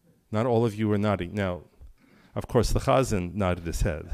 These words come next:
<laughs> But I need the rest of you to nod your heads. Are you ready?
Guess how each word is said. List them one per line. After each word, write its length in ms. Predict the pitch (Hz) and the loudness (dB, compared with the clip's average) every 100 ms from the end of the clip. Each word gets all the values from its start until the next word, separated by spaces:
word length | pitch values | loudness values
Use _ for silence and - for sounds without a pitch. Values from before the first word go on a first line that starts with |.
| - - - | -6 4 6
<laughs> 520 | 196 - - - - | 6 0 -10 -20 0
But 160 | 123 147 | 8 10
I 80 | 156 | 10
need 180 | 185 | 10
the 80 | 175 | 8
rest 300 | 170 180 175 | 10 10 12
of 100 | 151 | 10
you 320 | 143 127 104 98 | 6 4 4 0
to 120 | - 127 | 0 6
nod 240 | 123 120 | 6 6
your 80 | 117 | 4
heads. 340 | 107 80 - | 4 0 -2
Are 100 | 123 | 2
you 140 | 123 135 | 4 8
ready? 340 | 143 107 80 | 6 6 0